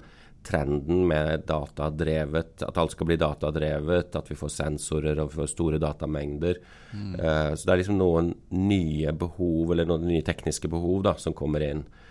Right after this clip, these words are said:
Speaker 1: Eh, og det begynte kommunen å bli oppmerksom på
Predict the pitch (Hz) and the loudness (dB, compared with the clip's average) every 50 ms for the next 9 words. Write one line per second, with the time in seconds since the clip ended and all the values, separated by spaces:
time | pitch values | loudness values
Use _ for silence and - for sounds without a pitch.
0 | - - - - - 82 82 82 80 80 80 80 78 80 80 78 78 80 80 - | -20 -20 -20 -16 -8 -2 0 2 4 4 4 4 2 2 0 -2 -2 -2 -4 -4
1 | - - - - - - - 98 98 110 110 120 120 117 113 117 98 82 - - | -6 -10 -12 -14 -16 -6 -2 0 4 6 6 6 6 6 6 4 2 2 0 0
2 | - 90 90 - - 92 98 90 78 76 76 76 80 78 80 85 78 73 71 - | 2 4 4 4 2 2 4 4 4 4 4 2 2 2 2 0 -4 -4 -4 -6
3 | - 78 76 - 85 80 80 82 85 82 | -6 -6 -6 -2 0 0 2 2 2 0